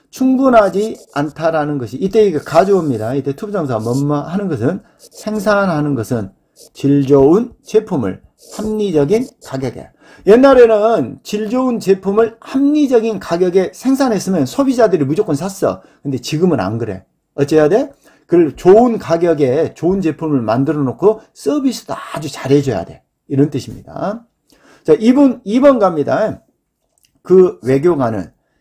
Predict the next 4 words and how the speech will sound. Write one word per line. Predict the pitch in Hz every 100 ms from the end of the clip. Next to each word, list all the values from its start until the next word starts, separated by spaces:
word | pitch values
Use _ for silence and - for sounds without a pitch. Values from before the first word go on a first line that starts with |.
| _
시작했습니다. | - 233 226 196 147 - 117 107 127 147 104 -
그 | - 104 113 190 214 - - -
외교적인 | 120 131 156 151 135 131 226 269 - -
회담을. | 190 202 180 104